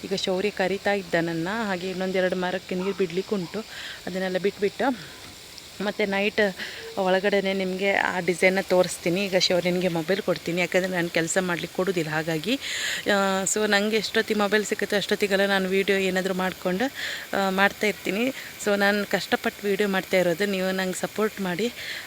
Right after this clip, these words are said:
ಆ, ಈಗ ಶೌರ್ಯ ಶಾಲೆಗೆ ಹೋದ್ಮೇಲೆ ನಂಗೆ ಸ್ವಲ್ಪ, ಆ, ಫ್ರೀ ಆಗುತ್ತೆ, ಅಲ್ಲಿ ತನಕ ಫ್ರೀ ಆಗಿಲ್ಲ.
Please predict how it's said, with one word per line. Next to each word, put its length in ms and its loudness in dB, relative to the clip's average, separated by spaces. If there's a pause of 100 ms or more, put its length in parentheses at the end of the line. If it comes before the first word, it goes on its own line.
(160)
ಆ, 240 -6
ಈಗ 320 0
ಶೌರ್ಯ 360 2
ಶಾಲೆಗೆ 400 4
ಹೋದ್ಮೇಲೆ 400 2
ನಂಗೆ 180 0
ಸ್ವಲ್ಪ, 300 -4 (440)
ಆ, 80 0
ಫ್ರೀ 300 4
ಆಗುತ್ತೆ, 400 6
ಅಲ್ಲಿ 260 2
ತನಕ 340 0 (640)
ಫ್ರೀ 120 4
ಆಗಿಲ್ಲ. 360 4